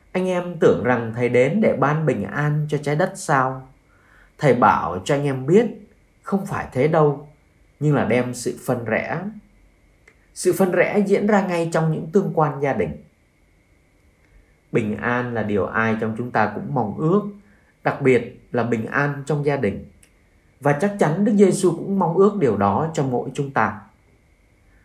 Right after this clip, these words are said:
Thế sao Đức Giêsu lại nói mình là tác nhân cho sự phân rẽ được?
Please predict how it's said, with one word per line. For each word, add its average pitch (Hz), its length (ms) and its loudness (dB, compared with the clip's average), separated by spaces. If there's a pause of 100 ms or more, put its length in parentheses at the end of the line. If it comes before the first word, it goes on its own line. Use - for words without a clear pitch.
(360)
Thế 254 380 4
sao 202 180 2
Đức 214 160 4
Giêsu 202 320 4
lại 160 180 0
nói 123 320 0
mình 185 420 2
là 120 80 0
tác - 320 -2
nhân 202 280 4
cho 202 80 0
sự - 280 -6
phân 175 180 -6
rẽ 170 280 0
được? - 280 -2